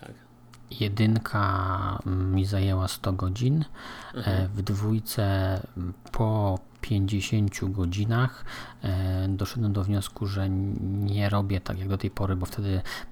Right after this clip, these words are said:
Speaker 2: do, przez te pięćdziesiąt pierwsze godzin grałem tak, że jak wchodziłem do jakiegoś miasta,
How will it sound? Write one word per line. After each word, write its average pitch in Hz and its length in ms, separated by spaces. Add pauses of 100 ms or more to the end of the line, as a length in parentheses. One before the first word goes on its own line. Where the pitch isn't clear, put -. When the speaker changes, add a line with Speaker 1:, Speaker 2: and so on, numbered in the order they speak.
Speaker 2:
do, 104 160 (320)
przez - 160
te - 80
pięćdziesiąt 131 300
pierwsze - 240
godzin 110 380
grałem 101 380
tak, 98 200
że 95 60
jak 92 120
wchodziłem 92 300
do 90 60
jakiegoś 101 200
miasta, 120 480